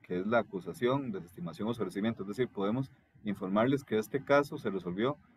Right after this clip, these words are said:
con una acusación, que se solicitó una, eh, desestimación en el caso, o que se, eh, pidió un sobreseimiento definitivo. Podemos informar también la fecha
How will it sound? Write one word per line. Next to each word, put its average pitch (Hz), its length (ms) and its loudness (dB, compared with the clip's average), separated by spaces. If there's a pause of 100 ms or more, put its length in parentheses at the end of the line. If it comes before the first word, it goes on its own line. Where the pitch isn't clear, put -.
(260)
con 95 140 -2
una 117 160 2
acusación, 123 680 0
que - 140 -6
se 87 260 -4
solicitó 95 720 0
una, 98 460 0 (1120)
eh, 92 240 -2
desestimación 92 680 -2
en 123 60 2
el 123 120 -2
caso, 135 320 4 (340)
o 104 100 0
que 123 140 2
se, 127 400 4
eh, 90 320 -4
pidió 90 260 2
un 110 80 2
sobreseimiento 104 580 -2
definitivo. 87 480 -6 (760)
Podemos 107 380 4
informar 107 400 2
también 123 500 2
la 87 140 2
fecha 143 480 2